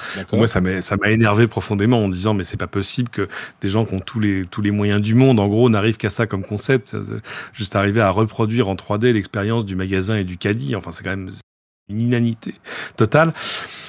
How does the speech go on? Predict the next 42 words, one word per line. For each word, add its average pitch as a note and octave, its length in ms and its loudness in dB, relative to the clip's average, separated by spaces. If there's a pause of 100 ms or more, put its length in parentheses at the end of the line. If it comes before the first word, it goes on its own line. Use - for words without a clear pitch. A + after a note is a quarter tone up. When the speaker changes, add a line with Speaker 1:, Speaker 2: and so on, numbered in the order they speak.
(480)
Speaker 2:
Et, B2 440 6
euh, A#2+ 240 4
et B2+ 80 2
finalement, A#2+ 360 4
j'ai A2 120 2
creusé G2+ 280 2
un G2+ 80 6
peu. C3+ 240 4
En F#2+ 60 2
fait, A2 180 -2
cette, G2+ 280 -6
cette G#2 200 -8
vidéo, G#2 340 -2
elle G#2 80 0
date G2 140 -2
de G2 100 -4
deux G2+ 140 -6
mille G2+ 160 -2
dix-sept. G#2 640 -2
Euh, G2+ 280 -6
c'était G2 300 -8
un F#2+ 100 -2
concept G#2+ 600 0
pour - 180 -6
je G#2 80 -4
ne G2 60 -2
sais G#2+ 140 -10
quel G2 140 -6
truc G#2+ 300 -2
qui G#2+ 80 -2
a - 20 2
été G2+ 140 -2
fait A2 160 0
par G2+ 200 2
une G#2 120 2
agence G#2 560 0
avec F#2+ 240 -4
Walmart G2+ 580 2
et G2 60 -4
tout - 100 -12
ça. G#2+ 160 0
Enfin, F#2+ 200 0